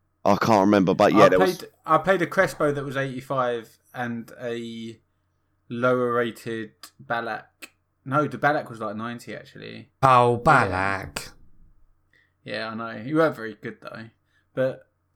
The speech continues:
Speaker 2: there we are.
Speaker 3: There we
Speaker 2: I
Speaker 3: are.
Speaker 2: mean, that's it.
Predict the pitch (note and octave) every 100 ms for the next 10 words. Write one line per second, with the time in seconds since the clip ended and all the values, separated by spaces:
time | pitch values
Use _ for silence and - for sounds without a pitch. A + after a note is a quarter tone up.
0 | _ _ _ _ _ _ _ C3+ A#2 A#2
1 | A#2+ B2 G#2+ C3 _ _ _ _ _ A#2
2 | B2 A2 A2 - B3 B3+ C4+ A#3+ -